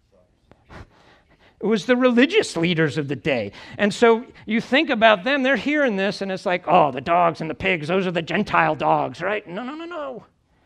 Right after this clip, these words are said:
These are the self-righteous, uptight, religious people that can't stand the gospel of Jesus Christ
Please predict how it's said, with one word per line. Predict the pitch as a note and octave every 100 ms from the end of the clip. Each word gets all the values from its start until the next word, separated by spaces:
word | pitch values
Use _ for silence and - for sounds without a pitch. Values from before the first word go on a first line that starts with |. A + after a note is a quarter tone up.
| _ _ _ _ _ _
These | - G3+ G#3
are |
the | A3
self-righteous, | G#3+ - A3+ A3+ - G3 A3 - G#3+ -
uptight, | G3+ G3+ - A3 A3 -
religious | G3 G#3 G#3 G3+
people | - F#3 D#3+ F#3 F3
that | E3
can't | - F#3+ F#3 -
stand | - - A#3+ A#3+ A3+ G3+
the | F3+
gospel | F3+ F3+ - F3
of | F3
Jesus | D#3+ F3+ E3 -
Christ | F3+ F#3 F3